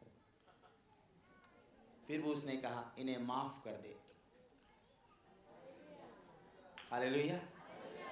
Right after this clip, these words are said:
अगर कभी आपसे कोई कहेगा, "जान दो, माफ कर दो," नहीं, नहीं, नहीं, नहीं, नहीं, उसको नहीं,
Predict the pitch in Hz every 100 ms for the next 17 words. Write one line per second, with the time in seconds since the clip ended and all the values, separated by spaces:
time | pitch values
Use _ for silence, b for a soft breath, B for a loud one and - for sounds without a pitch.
0 | - - - 117 135 135 139 143 131 165
1 | 165 185 156 156 147 139 131 131 143 135
2 | 127 120 120 117 113 151 285 349 349 339
3 | 330 294 233 104 113 165 - 339 427 440
4 | 403